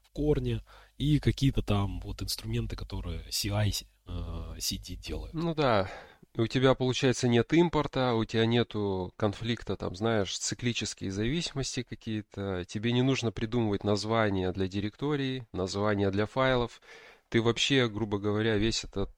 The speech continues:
Speaker 2: э, всю, всю эту заботу, э,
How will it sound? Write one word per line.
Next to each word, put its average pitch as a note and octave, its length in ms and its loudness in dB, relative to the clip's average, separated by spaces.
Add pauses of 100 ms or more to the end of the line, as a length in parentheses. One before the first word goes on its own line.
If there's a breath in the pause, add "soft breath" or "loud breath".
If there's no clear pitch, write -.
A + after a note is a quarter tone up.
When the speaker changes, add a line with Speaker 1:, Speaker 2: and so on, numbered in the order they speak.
Speaker 2:
э, F#2 580 -2
всю, A2 300 -4
всю A2+ 260 -2
эту G#2 140 -4
заботу, G2+ 880 -2 (100)
э, E2 540 -8